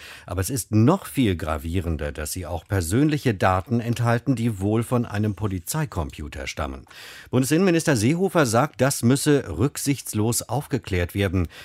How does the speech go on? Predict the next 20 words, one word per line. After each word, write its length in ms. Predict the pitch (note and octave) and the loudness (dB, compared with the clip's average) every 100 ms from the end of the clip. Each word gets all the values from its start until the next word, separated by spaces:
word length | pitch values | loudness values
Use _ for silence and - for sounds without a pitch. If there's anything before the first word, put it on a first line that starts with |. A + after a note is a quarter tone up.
| - - | -16 0
Ja, 380 | A2+ A2 F2+ D2+ | 4 6 4 2
was 320 | B2+ - - | 0 0 -4
denn 300 | A#2 G2+ F#2 | -2 0 2
sonst, 500 | E2 B2 G2 - - | 4 2 2 -6 -10
möchte 240 | C2+ - | -12 -10
man 200 | B1+ B1 | -12 -14
fragen. 400 | A#1+ B1+ - - _ - - - - - - | -14 -14 -14 -20 _ -20 -20 -20 -20 -20 -4
Das 140 | A#2 E3+ | -2 -2
ist 160 | F#3 | 2
ein 140 | D#3+ D3 | 2 6
Skandal, 560 | C3+ A#2+ F#2+ G2+ C#3+ | 4 6 4 4 2
der 180 | B2+ A2+ | 2 2
mehrere 480 | G#2 A2+ C3+ A#2 B2+ | 2 0 -2 0 0
Dimensionen 720 | A#2+ B2+ C3 C#3+ D#3+ G2 D2 | 2 2 4 4 6 4 0
hat, 180 | C#2+ - | -8 -10
analysiert 600 | D#2+ E2 E2+ D#2+ B2 A#2+ | -10 -8 -6 -6 -6 -4
die 160 | B2 | -6
Volksstimme 680 | A2+ A#2 A2+ - - A2+ G#2+ | -4 -4 -4 -6 -4 -4 -4
aus 220 | G#2+ G#2 | -6 -6
Magdeburg. 680 | F2+ D2 - C2 C2+ B1+ - | -6 -8 -10 -14 -12 -14 -18